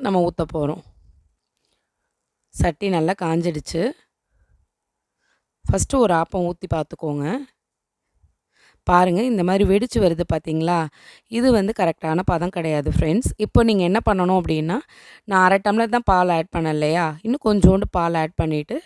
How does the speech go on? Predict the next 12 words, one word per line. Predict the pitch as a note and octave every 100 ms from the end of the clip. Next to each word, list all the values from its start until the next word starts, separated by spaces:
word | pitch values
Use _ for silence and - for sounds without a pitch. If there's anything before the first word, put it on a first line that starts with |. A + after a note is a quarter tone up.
| _ _ _ _ -
திரும்பவும் | D4+ C4 A3 A#3
நல்லா | F3+ G3 -
கொஞ்சம் | B3 C4+ B3+ - -
தண்ணியா, | F#3 F#3 F#3+ F#3+
லிக்விடா | F#3+ F#3+ F#3 G3 - _ G3
நல்லா | F3+ F3+
டைல்யூட் | E3+ F3 F3+
பண்ணிட்டு | E3+ D#3+ D3+ C4
திரும்ப | - A#3 F#3
ஊத்துங்க. | D#3+ - C#3+ D3 - _ _ _ _ _ _ _ _ _ _ _ _ _ _ _ _ _ _ _ _ _ _ _ _ _ _ _ _ _ _ _ _ _ _ _ _ -
நான் | F3 F3
குட்டி | F#3 -